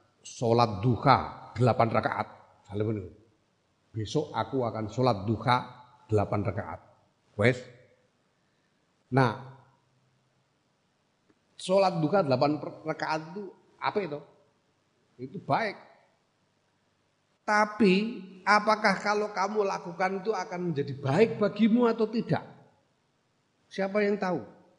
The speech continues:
Belum tentu loh. <laughs> Terkad-, kadang-kadang itu ada sesuatu yang kelihatan baik, tapi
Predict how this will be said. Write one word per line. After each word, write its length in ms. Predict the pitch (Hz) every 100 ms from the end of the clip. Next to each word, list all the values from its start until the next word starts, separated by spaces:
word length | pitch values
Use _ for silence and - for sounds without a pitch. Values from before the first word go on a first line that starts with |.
| _ _ _ _ -
Belum 240 | 160 214
tentu 240 | 233 202
loh. 160 | 202 98 - - _
<laughs> 80 | 156 107 - - _ _ _ _ -
Terkad-, 800 | 226 226 220 - - - - _
kadang-kadang 800 | 208 190 214 214 190 226 233 247
itu 60 | 254
ada 240 | 202 196 196 - _
sesuatu 480 | - 226 226 220 220
yang 400 | 247 226 220 220
kelihatan 720 | - 240 233 185 214 220 185
baik, 320 | - 123 127 - - - _ _ _ _ _ _ _ _ _ _ _ _ _ _ _ _ _ _ _ _ _ _ _ _ _ _ _ _ -
tapi 320 | 185 269 254